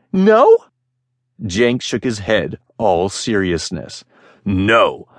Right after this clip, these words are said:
for when I woke in the morning, my men were a-calling to me, all exclaiming and carrying on.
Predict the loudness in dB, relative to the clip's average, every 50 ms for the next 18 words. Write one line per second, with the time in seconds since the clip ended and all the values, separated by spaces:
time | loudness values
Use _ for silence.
0 | -20 _ -6 -4 -2 0 0 0 0 2 2 2 0 0 0 0 0 0 0 0
1 | 0 -2 0 0 0 0 2 2 2 2 2 0 -2 -2 -4 -8 _ _ 0 0
2 | 0 0 0 0 0 0 0 0 0 0 2 0 0 -2 -2 -4 0 0 2 2
3 | 2 0 -2 -2 -2 -4 -2 -2 -2 0 2 2 4 4 2 0 -2 -6 -10 -10
4 | -6 -4 -2 0 0 2 0 0 0 0 0 -2 -2 -6 -6 -4 0 0 2 2
5 | 0 0 0 2 2 4 2 2 0 -2 -8